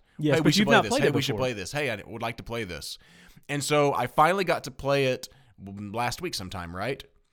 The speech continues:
Speaker 2: And in Watergate, I mean, it's a tug of war game, and I have to admit, I'm getting more into tug of war games.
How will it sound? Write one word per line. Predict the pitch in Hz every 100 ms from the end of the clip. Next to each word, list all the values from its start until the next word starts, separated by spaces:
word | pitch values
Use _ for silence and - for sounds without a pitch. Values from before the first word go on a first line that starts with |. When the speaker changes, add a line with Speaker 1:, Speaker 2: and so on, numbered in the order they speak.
| _ _ _ -
Speaker 2:
And | 127 127
in | 143
Watergate, | 143 185 220 202 214 202
I | 170
mean, | 160
it's | 180 185
a | 214
tug | 139 151 156
of | 135
war | 120 135 113
game, | 113 120 143 139
and | 139 - _ _
I | 73 -
have | - 156
to | 214
admit, | 196 139 196 -
I'm | 120 123
getting | 165 214 170
more | 160 156
into | 139 147
tug | 143 139 143
of | 135
war | 135
games. | 117 123 98 - -